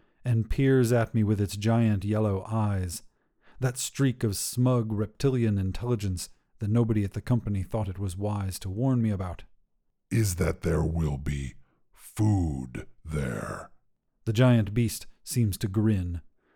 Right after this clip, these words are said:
Speaker 1: though it's hard to tell. And then the dinosaur says to me, "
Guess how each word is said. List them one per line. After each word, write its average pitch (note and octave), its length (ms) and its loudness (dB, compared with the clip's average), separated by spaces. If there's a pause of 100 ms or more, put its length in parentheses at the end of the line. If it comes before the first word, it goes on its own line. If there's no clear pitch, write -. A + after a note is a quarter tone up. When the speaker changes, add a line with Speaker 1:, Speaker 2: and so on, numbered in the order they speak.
(140)
Speaker 1:
though F3 80 4
it's E3+ 100 0
hard F3+ 200 2
to C3 40 -8
tell. D#2 480 -6 (680)
And C#3 160 6
then D#3 220 6
the D3+ 80 4
dinosaur C3+ 540 4
says B2+ 280 0
to B2 100 0
me, " B2 340 4